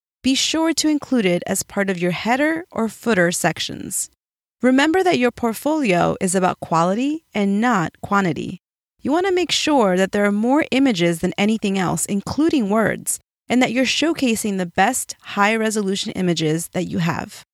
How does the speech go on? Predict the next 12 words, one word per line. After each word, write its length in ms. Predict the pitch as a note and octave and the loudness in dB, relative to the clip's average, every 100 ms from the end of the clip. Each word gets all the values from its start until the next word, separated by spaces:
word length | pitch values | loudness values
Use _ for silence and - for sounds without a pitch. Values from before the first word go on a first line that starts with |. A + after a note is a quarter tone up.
| _ _ _ | _ _ _
Separate 560 | - - F4 - F4 C#4 | -8 0 0 2 0 2
your 100 | G#3+ | 0
images 540 | F#3+ F#3 E3+ F3 F3 | 0 0 2 0 0
by 140 | F3 G3+ | 0 0
a 100 | G3+ | 0
theme 580 | - D4+ C#4+ F3 D#3+ - | -2 0 2 2 0 -2
or 300 | - F3+ F3 - | 2 2 2 0
a 80 | |
color 280 | - A#3+ A3+ | -4 0 0
story. 560 | - - - - - - _ _ - | 0 -2 -4 -6 -8 -12 _ _ -2
This 300 | C4 F#4 F4 | 0 2 2
ensures 640 | C4+ - F#3 E3+ F3+ | 2 2 2 2 0